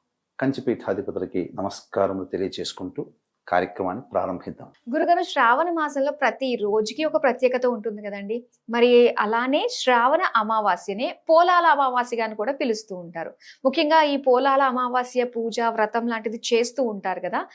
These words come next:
Speaker 2: అసలు ఏ విధంగా చేస్తారు, ఎవరు చేస్తారు, ఎలాంటి ఫలితాలు ఉంటాయి అన్న విషయాలు తెలుసుకోవాలనుకుంటున్నామండి.
Speaker 1: తప్పకుండానమ్మా. ఇప్పుడు మీరు అన్నట్టుగా శ్రావణ మాసం అంటే కేవలం లక్ష్మి అనేటువంటిది కాకుండా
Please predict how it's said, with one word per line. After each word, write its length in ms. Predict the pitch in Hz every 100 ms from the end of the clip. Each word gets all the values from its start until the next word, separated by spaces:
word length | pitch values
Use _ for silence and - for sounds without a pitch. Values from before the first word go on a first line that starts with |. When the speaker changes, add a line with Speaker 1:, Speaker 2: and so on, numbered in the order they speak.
| - -
Speaker 2:
అసలు 180 | 277 269
ఏ 180 | 240 247
విధంగా 360 | 277 302 302
చేస్తారు, 640 | 277 233 208 - 185 226 -
ఎవరు 360 | 208 214 233 320
చేస్తారు, 680 | 285 240 - 202 190 233 -
ఎలాంటి 380 | 262 285 311 311
ఫలితాలు 420 | 240 214 196 262
ఉంటాయి 360 | 277 185 175
అన్న 120 | 180 180
విషయాలు 320 | 185 220 233
తెలుసుకోవాలనుకుంటున్నామండి. 1080 | 185 180 - 165 - - - _ _ _ _ _
Speaker 1:
తప్పకుండానమ్మా. 880 | 117 - 135 123 107 101 95 104 147 _ _ _ _ _
ఇప్పుడు 540 | 123 135 127 110 104 104
మీరు 280 | 113 113
అన్నట్టుగా 760 | 104 117 120 123 117 98 101 - _ _ _ _ _ _ _
శ్రావణ 460 | - - 123 143 170
మాసం 420 | 165 151 143 147
అంటే 280 | 131 131 135
కేవలం 440 | 135 113 117 120
లక్ష్మి 340 | 95 - - 117
అనేటువంటిది 460 | 110 101 104 98
కాకుండా 560 | 95 87 - 92 95